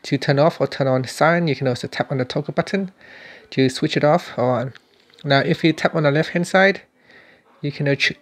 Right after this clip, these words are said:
you can also choose what type of alert you want to use. You can have sound alert or silent. You can choose to show pop-up or not. And you can choose a different sound in here as well.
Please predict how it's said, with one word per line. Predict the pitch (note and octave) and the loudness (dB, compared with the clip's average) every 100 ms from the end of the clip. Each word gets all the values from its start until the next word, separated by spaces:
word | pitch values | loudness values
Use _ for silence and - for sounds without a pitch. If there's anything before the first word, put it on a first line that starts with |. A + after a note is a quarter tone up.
| _ | _
you | D#3 D3 | 0 2
can | D3+ | 4
also | D3 D3 C#3 | 4 4 0
choose | - D#3+ F3+ - - | 2 4 4 0 -6
what | - | -6
type | - D#3+ D3 | -2 -2 0
of | D3+ - | -4 -2
alert | C#3+ F3+ - - | 0 0 -4 -10
you | C#3 C#3 | -4 -2
want | C3+ | -4
to | - | -2
use. | C3 C3+ F3+ G#3+ - _ - - - - | 0 2 2 2 -4 _ -20 -20 -20 -16
You | - C3 | -8 -6
can | C#3+ C3 | -4 -2
have | C3 - | -2 -2
sound | - D3+ D3+ | 0 2 4
alert | D#3 F3+ G3+ - | 2 2 0 -2
or | B2+ B2+ | -2 -2
silent. | - D3 F3+ F#3 - - | 2 2 2 0 -6 -8
You | B2+ | -8
can | - B2 | -6 -6
choose | - C3 - | 0 0 2
to | B2+ | 0
show | - B2+ | 2 2
pop-up | B2+ - G3+ - - | 0 -2 -2 -2 -12
or | - C3 | -6 -2
not. | D3+ E3 - _ _ - - - - - - - - | -2 -2 -6 _ _ -20 -20 -20 -20 -14 -14 -12 -2
And | C#3 C3 | 0 0
you | |
can | - C#3 | -2 -2
choose | C3 C#3+ C3 | 0 2 2
a | C#3 | 2
different | D#3 - A#2+ | 0 -2 -4
sound | - C3 C3 - | 0 2 2 0
in | A#2+ | -2
here | C3+ B2+ | -2 -2
as | - - | -4 -6
well. | B2 A2+ B2 | -4 -4 -6